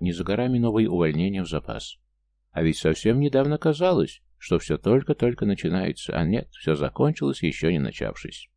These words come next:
«Надеюсь, нам дадут поработать хотя бы в атмосфере». У Байрона явно чесались руки, и он хотел напоследок хоть немного пострелять. Скорее всего,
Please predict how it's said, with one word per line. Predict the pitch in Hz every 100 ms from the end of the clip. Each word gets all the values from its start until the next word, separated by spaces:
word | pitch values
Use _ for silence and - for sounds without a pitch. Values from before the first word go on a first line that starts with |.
| _ _ _ _ _ _
«Надеюсь, | 90 87 107 120 -
нам | 104 98
дадут | 101 104 -
поработать | 101 98 101 101 -
хотя | 95 98
бы | 92
в | 95
атмосфере». | - 95 - - 80 - - _ _ _ _ _ _ _ _
У | 107 104
Байрона | 131 147 139 131 127
явно | 113 120 120
чесались | 113 113 - 117 113 -
руки, | 131 87 -
и | 69
он | 76
хотел | - 98
напоследок | 92 85 82 123 113 -
хоть | 104 -
немного | 90 85 87 87
пострелять. | 85 - 76 - - - _ _ _ _ _ _ _
Скорее | - 95 101 101
всего, | - 90 69 58